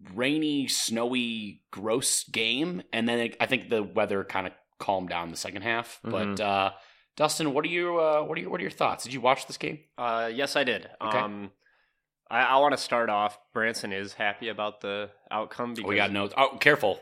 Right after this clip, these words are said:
Speaker 1: Last
Speaker 2: It's
Speaker 1: time
Speaker 2: al-,
Speaker 1: you read these,
Speaker 2: yeah, it's always a good
Speaker 3: <laughs> No, no,
Speaker 2: idea
Speaker 3: no,
Speaker 2: when
Speaker 3: I'm
Speaker 2: you
Speaker 3: just
Speaker 2: start reading Branson's
Speaker 3: <laughs> No, he,
Speaker 2: texts.
Speaker 3: he sent me after the game. He said, "G G, thanks for getting Arthur Smith fired."
Speaker 2: Well,
Speaker 1: Uh-huh.
Speaker 2: we're, uh, we're a little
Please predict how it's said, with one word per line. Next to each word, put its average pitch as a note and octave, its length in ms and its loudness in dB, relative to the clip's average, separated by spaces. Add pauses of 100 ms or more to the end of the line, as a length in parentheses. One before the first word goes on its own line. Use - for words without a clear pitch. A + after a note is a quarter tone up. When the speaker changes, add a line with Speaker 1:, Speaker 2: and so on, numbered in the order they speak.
(100)
Speaker 1:
Last B2 120 10
Speaker 2:
It's C3+ 80 8
Speaker 1:
time C#3+ 80 12
Speaker 2:
al-, C#3 60 10
Speaker 1:
you C3 60 4
read A#2+ 180 4
these, A2 200 2
Speaker 2:
yeah, A#2 160 12
it's A2 120 8
always C#3 300 12
a A2 40 4
good B2 200 10
Speaker 3:
<laughs> - 0 -
No, D#3+ 100 12
no, A2 60 12
Speaker 2:
idea A#2 320 12
Speaker 3:
no, A2+ 60 12
Speaker 2:
when A2 80 10
Speaker 3:
I'm - 60 10
Speaker 2:
you A2 40 6
Speaker 3:
just C#3 140 8
Speaker 2:
start A2 120 12
reading A2 240 8
Branson's G2+ 420 6
Speaker 3:
<laughs> - 20 8
No, B2+ 160 12
he, D3 140 6
Speaker 2:
texts. C#3 220 2
Speaker 3:
he C#3+ 120 4
sent C#3+ 260 6
me C#3 100 4
after B2 220 6
the A#2 80 -2
game. G#2 160 0
He G#2+ 80 -2
said, A2+ 200 -4
"G C#3 200 0
G, A#2+ 220 0
thanks A#2+ 240 0
for C#3 100 -2
getting A#2 180 2
Arthur G#2 300 -2
Smith F#2 320 -8
fired." - 500 -8 (400)
Speaker 2:
Well, F#2 420 6
Speaker 1:
Uh-huh. E2 300 -8
Speaker 2:
we're, F#2 360 2
uh, E2+ 60 -6
we're G#2 120 0
a G#2 60 4
little E3 260 8